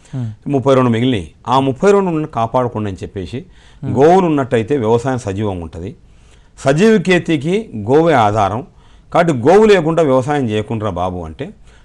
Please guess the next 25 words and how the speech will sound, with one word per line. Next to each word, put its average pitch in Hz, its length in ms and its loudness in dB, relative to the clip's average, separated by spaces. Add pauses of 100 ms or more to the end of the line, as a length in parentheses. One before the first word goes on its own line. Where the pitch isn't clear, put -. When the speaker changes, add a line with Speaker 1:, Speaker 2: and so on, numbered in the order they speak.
(120)
Speaker 2:
"లేదు, 127 220 4
లేదు, 151 240 4
లేదు, 131 220 2
లేదు, 147 280 0
అసలు 123 280 -2
మన 113 180 0
వ్యవసాయమే 117 480 0
తప్పు, 131 460 -4 (400)
అసలు 110 220 0
మనంత, 120 320 2
మనకు 113 300 0
వ్యవసాయం 120 420 0
తెలియదు." 117 320 0
ఆడ 117 220 0
అమెరికా 110 380 -2
వాళ్ళు 113 160 0
Speaker 1:
అటు 160 140 2
ఆధ్యాత్మికంగా, 165 1200 2
తర్వాత 165 340 0
ఇటువైపు 156 480 -2
గోరక్షణ 139 520 0
అనేది 135 280 -4
చేస్తూ 131 320 -4
ఆరోగ్య 131 440 0
రహాన్ని 127 320 -4